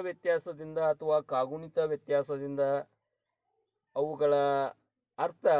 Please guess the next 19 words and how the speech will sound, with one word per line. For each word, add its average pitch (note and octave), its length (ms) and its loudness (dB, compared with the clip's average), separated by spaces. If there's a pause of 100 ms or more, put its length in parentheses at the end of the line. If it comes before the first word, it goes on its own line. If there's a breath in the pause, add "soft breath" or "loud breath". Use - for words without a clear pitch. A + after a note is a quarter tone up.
ಬೇರೆ D3+ 420 2
ಬೇರೆ C#3+ 380 0
ತರನಾಗಿ C3 500 -4
ಆಗ್ತಾ C3 340 -2
ಇದೆ. B2+ 360 -2 (120)
ವಿದ್ಯಾರ್ಥಿಗಳೇ, C#3 760 2
ಇಲ್ಲಿಯೂ E3 380 -10
ಸಹಿತ E3+ 280 -4
ನಿಮಗೆ D3+ 680 0 (920)
ಒಂದು C#3+ 640 -2 (120)
ಪದವನ್ನ E3 600 0
ಕೊಟ್ಟು E3 560 0
ಅವುಗಳ C#3 340 2
ಅರ್ಥ C#3 360 2
ವ್ಯತ್ಯಾಸವನ್ನ C#3 760 -2 (440)
ಬರೆಯಿರಿ C3+ 380 0
ಎಂದು C#3 380 -2
ಪರೀಕ್ಷೆಯಲ್ಲಿ C3+ 680 -4
ಕೇಳಬಹುದು. D3+ 680 0